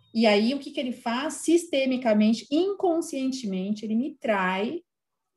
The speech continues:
pra que ele consiga me magoar, pra que ele cresça de novo e esteja no mesmo patamar que eu. Muitos, não vou dizer que é cem por cento dos casos,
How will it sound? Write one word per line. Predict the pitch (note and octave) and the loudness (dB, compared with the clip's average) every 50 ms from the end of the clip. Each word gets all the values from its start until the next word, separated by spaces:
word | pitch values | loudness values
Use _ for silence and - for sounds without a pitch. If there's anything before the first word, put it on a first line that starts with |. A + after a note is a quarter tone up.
| _ _ - | _ _ -4
pra | G#3+ G3+ G3+ | -2 -2 -2
que | G3+ - | 0 0
ele | G3+ G#3 G#3 G#3 | 2 2 2 0
consiga | - G#3+ G#3+ G#3 - A3 G3 G3+ G3 | 2 2 2 2 2 0 -2 -2 0
me | G#3+ A#3+ | 2 2
magoar, | B3+ E4+ F4+ F4+ C4 G#3 A3 G#3+ G3 G3 G3 F#3+ G#3 A3+ B3+ C#4 - _ _ - _ _ _ _ _ _ _ _ _ _ _ _ _ _ _ _ _ | 2 2 2 2 2 4 6 6 6 6 6 4 2 0 -4 -6 -12 _ _ -20 _ _ _ _ _ _ _ _ _ _ _ _ _ _ _ _ _
pra | - A3+ G#3 G#3 | -4 -2 -2 -2
que | G#3 - G#3 | 0 -2 -2
ele | G3 A3 G#3 | -2 -2 -4
cresça | G#3+ G#3 F#3+ F#3 F#3 - G#3 | -2 -2 -2 -2 -2 -2 -4
de | F#3+ F#3+ A3 G3+ | -4 -4 -4 -2
novo | G3+ F#3+ F#3 F#3 G3 | 0 0 0 0 -2
e | G3 | -4
esteja | G3 - G3 F#3+ G3 G3+ | -4 -4 -2 -2 -2 -2
no | G3 | -4
mesmo | G3 F#3+ F#3 F3+ F#3 G3+ F#3+ | -2 -2 -2 -2 -4 -4 -6
patamar | F#3+ F3+ - G3 G3 F#3+ F3 F3+ F3+ F3+ | -6 -4 -4 -4 -4 -2 -2 -4 -6 -8
que | - G3+ F3+ | -10 -10 -10
eu. | - - - _ _ _ _ _ _ _ _ _ _ _ _ _ - - _ _ _ _ _ _ _ _ _ | -10 -12 -14 _ _ _ _ _ _ _ _ _ _ _ _ _ -20 -20 _ _ _ _ _ _ _ _ _
Muitos, | B3+ B3+ C4 C#4+ D4 C#4+ A#3+ G#3 - - F3+ D#3+ E3 - | -4 0 4 6 6 8 8 6 6 4 0 -4 -4 -2
não | F#3+ F#3+ F#3+ | -2 0 2
vou | G3+ G#3 | 2 2
dizer | G3+ G#3+ A3 A3 | 4 4 2 2
que | A3+ A#3+ | 2 2
é | |
cem | A3 - A3+ A3+ A3+ | 0 2 2 2 2
por | A#3 A3 | 0 -2
cento | - - G#3+ G#3+ G#3 - | -2 -2 -2 -2 -2 -4
dos | B3+ B3+ - | -6 -8 -8
casos, | - - A3 G#3+ G#3+ A3+ A#3 B3 B3 - - | -4 -2 0 2 2 0 0 -2 -6 -10 -12